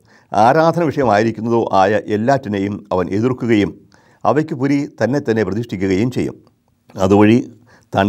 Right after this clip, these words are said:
ദൈവമാണെന്ന് പ്രഖ്യാപിച്ചുകൊണ്ട് അവൻ ദൈവത്തിൻ്റെ ആലയത്തിൽ സ്ഥാനം പിടിക്കും. ഞാൻ നിങ്ങളോടുകൂടി ആയിരുന്നപ്പോൾ ഇക്കാര്യം പറഞ്ഞതോർക്കുന്നില്ലേ?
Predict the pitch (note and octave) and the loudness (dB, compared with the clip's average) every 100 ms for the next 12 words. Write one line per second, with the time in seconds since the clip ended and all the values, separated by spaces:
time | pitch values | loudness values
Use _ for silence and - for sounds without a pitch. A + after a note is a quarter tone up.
0 | G3 C#3+ D3+ A#2+ A2 F#2+ - A2 A#2 A2+ | 4 4 4 2 0 -6 -2 -2 -2 -4
1 | B2 C3 D3+ - _ _ E2+ G2 F#2+ A#2+ | -6 -4 -6 -8 _ _ -4 -2 0 2
2 | C3+ A#2+ G#2+ - - F#2 G2 A2+ F#2+ - | 2 0 2 0 0 2 4 4 0 -2
3 | F2+ E2+ - D2+ F2+ G#2 A2 D#2+ D#2 - | -6 -8 -4 -2 0 0 0 -2 -6 -14
4 | _ - - G#2+ B2+ D3 D#3+ F3 F3 D3 | _ -20 -10 0 2 2 2 4 4 4
5 | C3+ C3 C3+ D3 A#2+ C3 B2+ C3+ A#2+ B2 | 4 2 -4 -4 -2 0 0 0 -2 -2
6 | C3+ B2+ D3 C#3 G#2 | -4 -2 -2 0 -2